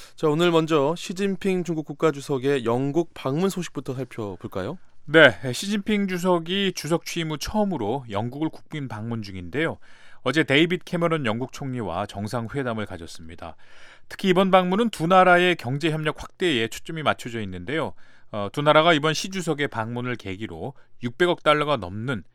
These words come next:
Speaker 2: 무역, 또 투자 협정 등 여러 가지 경제 관련 협정에 서명을 했습니다.
Speaker 1: 네, 육백억 달러면 굉장히 큰 규모군요.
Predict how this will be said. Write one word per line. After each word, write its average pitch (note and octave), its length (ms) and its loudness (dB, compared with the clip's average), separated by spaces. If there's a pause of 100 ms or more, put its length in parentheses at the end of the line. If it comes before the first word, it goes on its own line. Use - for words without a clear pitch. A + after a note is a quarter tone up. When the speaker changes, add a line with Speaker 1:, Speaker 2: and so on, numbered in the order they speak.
(240)
Speaker 2:
무역, A2 420 0
또 - 80 -14
투자 - 260 -4
협정 B2 360 -6
등 D3+ 120 -6 (220)
여러 A2 160 0
가지 C3+ 160 0
경제 C#3 260 -4
관련 C3 260 -2
협정에 G#2 500 -8 (120)
서명을 G#2 460 -8
했습니다. - 520 -16
Speaker 1:
네, G2+ 240 -2 (320)
육백억 C#3+ 560 2
달러면 C#3+ 440 0
굉장히 C#3+ 320 -2
큰 B3 340 -6
규모군요. C#3 640 -4